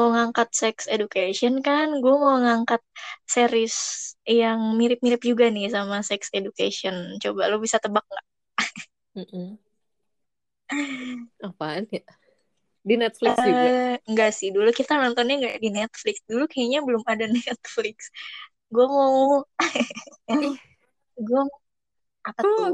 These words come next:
Speaker 2: gue?
Speaker 1: Eh, gue mau ngangkat series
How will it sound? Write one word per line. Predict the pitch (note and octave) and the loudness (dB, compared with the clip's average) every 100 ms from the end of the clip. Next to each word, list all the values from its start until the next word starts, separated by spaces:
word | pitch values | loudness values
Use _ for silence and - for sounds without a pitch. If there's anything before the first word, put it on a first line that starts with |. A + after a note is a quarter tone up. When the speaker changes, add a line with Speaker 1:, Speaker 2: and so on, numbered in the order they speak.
| D4 | 0
Speaker 2:
gue? | D#4 D#4 F#4+ G4+ G#4 A3 - - | 0 0 -2 -4 -6 -14 -16 -6
Speaker 1:
Eh, | A3+ A3+ A3 A3 A3+ A#3 B3 - _ G3+ | -2 0 0 0 -2 -4 -8 -14 _ -2
gue | A3 A#3+ A#3 | 0 2 0
mau | G#3 G3+ G#3 A#3 B3 _ _ G#3 | 0 -4 -2 -2 -2 _ _ -8
ngangkat | G#3 G3+ G#3 A3+ G3+ _ - | -6 -6 -4 -6 -6 _ -6
series | G3+ G#3 | -4 -4